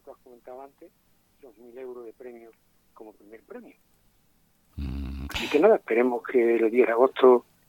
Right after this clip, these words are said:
Speaker 1: esta gente que han quedado seleccionada en el pre-, en la preselección haga un buen espectáculo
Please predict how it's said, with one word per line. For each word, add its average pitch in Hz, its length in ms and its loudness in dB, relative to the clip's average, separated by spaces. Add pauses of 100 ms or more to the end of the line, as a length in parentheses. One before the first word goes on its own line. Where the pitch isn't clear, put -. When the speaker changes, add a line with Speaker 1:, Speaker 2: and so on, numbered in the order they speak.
(180)
Speaker 1:
esta - 200 -2
gente 123 440 4 (440)
que 113 100 -2
han 117 100 -4
quedado 117 440 4 (160)
seleccionada 120 400 0
en 113 80 4
el 110 80 0
pre-, 113 200 -8
en 117 80 -4
la 113 80 -2
preselección 127 760 4
haga 127 200 0
un 123 140 -8
buen 123 140 -10
espectáculo 117 680 2